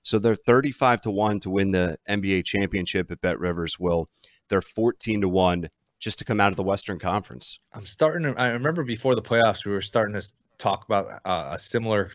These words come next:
Speaker 2: conversation where it's wide open. There's not a great team. Um, you might as well just take a long shot, and the Bengals actually end up coming through, you know, hundred and fifty-one to win it all, whatever it was, and they make a Super
Speaker 1: Yeah.
Speaker 2: Bowl.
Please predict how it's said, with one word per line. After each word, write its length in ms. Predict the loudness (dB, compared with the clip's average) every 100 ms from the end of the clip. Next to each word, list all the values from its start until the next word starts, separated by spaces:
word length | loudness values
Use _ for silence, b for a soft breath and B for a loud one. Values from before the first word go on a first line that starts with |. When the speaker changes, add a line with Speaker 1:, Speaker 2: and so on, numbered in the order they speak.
| _
Speaker 2:
conversation 760 | -2 -2 -2 0 0 0 -6 -4
where 340 | -4 -4 -8 -20 _ _
it's 200 | -14 -2
wide 280 | 2 4 2
open. 360 | 0 0 -2
There's 200 | -4 -2
not 100 | 0
a 60 | 0
great 340 | 0 -2 -2
team. 480 | -10 -8 -6 -6 -8 b b b b _
Um, 440 | -4 -4 -4 -8 -16 _
you 120 | -4
might 160 | 2 2
as 100 | 4
well 120 | 0
just 200 | 0 -4
take 200 | -4 -2
a 60 | -4
long 300 | -2 -2 -2
shot, 400 | 0 2 2 -2
and 120 | -8
the 80 | -4
Bengals 340 | -2 -2 0
actually 300 | 0 0 -4
end 80 | -6
up 80 | -4
coming 260 | -6 -6
through, 440 | -8 -2 0 0 -4 -8
you 80 | -6
know, 100 | -6
hundred 280 | -2 0 0
and 100 | -2
fifty-one 440 | -2 0 2 2
to 80 | 2
win 140 | 2
it 80 | 4
all, 200 | 4 4
whatever 300 | 4 4 2
it 80 | 2
was, 200 | 0 0
and 80 | -4
they 80 |
make 220 | 0 0 0
a 60 |
Super 260 | 0 -2 0
Speaker 1:
Yeah. 60 |
Speaker 2:
Bowl. 280 | 4 4 2